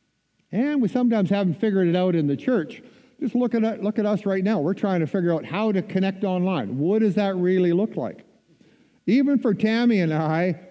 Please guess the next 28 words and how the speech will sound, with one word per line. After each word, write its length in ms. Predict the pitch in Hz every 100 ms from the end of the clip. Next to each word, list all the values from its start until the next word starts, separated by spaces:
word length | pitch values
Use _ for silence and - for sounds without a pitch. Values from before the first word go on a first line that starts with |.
| -
we 160 | 180
have 200 | 226 185
helped 380 | 110 175 214 -
people 400 | - 208 202 190
belong 840 | 135 135 127 127 156 165 170 170 147
for 340 | - 127 120
years. 640 | 113 147 160 131 104 90 - - _ _
It 160 | - 208
actually 380 | 262 262 277 262
bothers 600 | 196 226 269 277 208 151
us 240 | 156 160 160
when 220 | 160 160
we 180 | 160 156
see 320 | - 233 262
people 640 | - 180 175 160 170 165 - - -
that 180 | 151 147
are 140 | 143
alone 760 | 139 139 165 175 175 175 175
in 280 | 180 147 143
a 60 | 139
crowd. 720 | - 151 143 131 113 87 - - _ _ _ _ _ _ _ _ _ _ _ _ _ -
But 200 | 127 147
we're 220 | 165 214
learning 300 | 208 208 202
fast 400 | - 190 202 202
as 80 | 190
we 180 | 190 180
can. 640 | 190 175 175 175 180